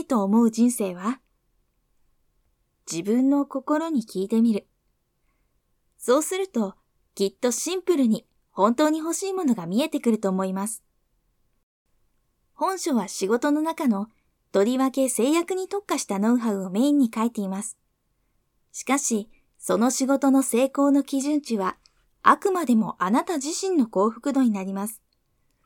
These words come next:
どんな環境でも、あなた自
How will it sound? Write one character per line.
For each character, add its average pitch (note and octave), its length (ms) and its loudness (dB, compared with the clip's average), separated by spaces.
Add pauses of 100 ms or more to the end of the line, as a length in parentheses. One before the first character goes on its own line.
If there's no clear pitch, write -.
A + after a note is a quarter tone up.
(520)
ど D4 200 0
ん G4+ 60 -2
な D#4 140 0
環 A3 260 -2
境 A#3 180 4
で A#3+ 120 4
も、 G#3+ 200 0 (380)
あ G3+ 120 4
な B3 160 4
た C4+ 100 -2
自 G#3 140 -4